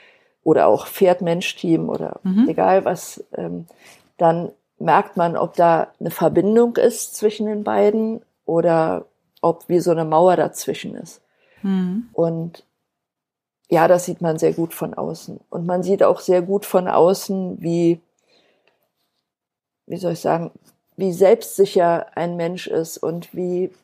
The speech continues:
Speaker 1: klar er ist in, in allem, was er tut. Ja, das sieht man in der
Speaker 2: Mhm.
Speaker 1: Körpersprache, das sieht man eben dann in den Trainingsschritten letztendlich. Das heißt, das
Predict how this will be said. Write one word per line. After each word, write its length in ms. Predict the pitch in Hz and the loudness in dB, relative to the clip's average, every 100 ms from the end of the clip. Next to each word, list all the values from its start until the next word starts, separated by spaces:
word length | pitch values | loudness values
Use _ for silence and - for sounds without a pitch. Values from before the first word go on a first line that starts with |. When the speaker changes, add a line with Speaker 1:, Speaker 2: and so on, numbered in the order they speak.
| _ - | _ -14
Speaker 1:
klar 500 | - 185 185 214 - | 0 4 6 4 4
er 240 | 160 151 | 2 0
ist 360 | 160 - - - - | -4 -6 -16 -20 -10
in, 340 | - 165 165 165 _ | -8 -8 -10 -14 _
in 180 | - 175 | -8 -4
allem, 520 | - 170 170 170 160 - _ _ _ _ | 0 2 0 -4 -10 -16 _ _ _ _
was 240 | - 170 165 | 0 0 2
er 180 | 113 170 | 0 0
tut. 420 | - 175 - - _ _ - | -2 -2 -2 -12 _ _ 0
Ja, 140 | 165 | 0
das 160 | 175 165 | 0 -2
sieht 140 | 180 | -2
man 120 | 196 | 2
in 60 | 185 | 4
der 80 | 175 | 2
Speaker 2:
Mhm. 80 | 175 | 2
Speaker 1:
Körpersprache, 1000 | 190 196 190 - - 165 175 180 175 - | 2 2 0 -4 0 2 2 0 0 0
das 200 | 165 - | -4 -4
sieht 180 | 175 - | -6 -2
man 160 | 160 | 2
eben 260 | - 160 160 | 2 2 2
dann 320 | 160 165 175 _ - _ - | 2 2 -2 _ -20 _ -8
in 120 | 180 | -2
den 140 | 180 | -2
Trainingsschritten 840 | 170 196 202 202 - - - 185 180 | 0 2 4 2 0 -2 -2 -2 -2
letztendlich. 840 | 170 - - 165 165 175 170 - _ _ _ _ _ _ _ - | -2 -2 -2 -2 -2 -2 -2 -6 _ _ _ _ _ _ _ -6
Das 240 | 165 - | -6 -2
heißt, 420 | 175 160 160 - | 2 2 2 -2
das 360 | - 165 - - | -8 -8 -12 -18